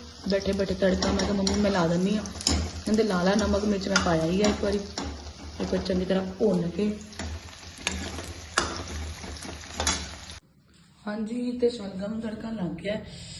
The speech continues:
ਇਹ ਦੇਖਣ ਨੂੰ ਸਵਾਦ ਨਹੀਂ, ਇਹ ਮੈਂ ਟੇਸਟ ਕਰ ਲਿਆ,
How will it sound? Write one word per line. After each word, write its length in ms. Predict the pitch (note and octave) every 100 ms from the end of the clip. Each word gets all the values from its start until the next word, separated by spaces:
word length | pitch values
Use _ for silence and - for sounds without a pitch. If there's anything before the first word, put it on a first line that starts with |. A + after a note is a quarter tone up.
| - - - - -
ਇਹ 60 | A3
ਦੇਖਣ 420 | F#3+ F#3 - G#3
ਨੂੰ 120 | A#3
ਸਵਾਦ 380 | A3+ G3 F#3 F3+
ਨਹੀਂ, 200 | F#3+ C4+ - -
ਇਹ 60 |
ਮੈਂ 100 | G#3+
ਟੇਸਟ 340 | - F#3+ F#3 F#3
ਕਰ 220 | - F#3+
ਲਿਆ, 200 | F#3